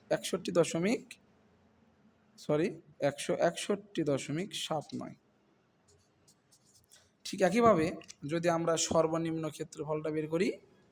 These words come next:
তাহলে কত হবে? তাহলে এটা কত হবে? এটা হবে একশো,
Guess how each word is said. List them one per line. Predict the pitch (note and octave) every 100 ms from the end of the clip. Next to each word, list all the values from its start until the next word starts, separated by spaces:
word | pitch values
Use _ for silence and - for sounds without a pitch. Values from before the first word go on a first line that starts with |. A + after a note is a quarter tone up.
| _ _ _ _ -
তাহলে | D3+ D#3+ E3
কত | E3 E3
হবে? | - - - _ _ - - _ _ _ _ _ -
তাহলে | D3+ D#3+ E3+
এটা | E3+
কত | E3+ E3+
হবে? | F3 G3+ C4
এটা | E3+ D#3
হবে | D#3 F#3+ C4 - - - _ _
একশো, | C#3 - -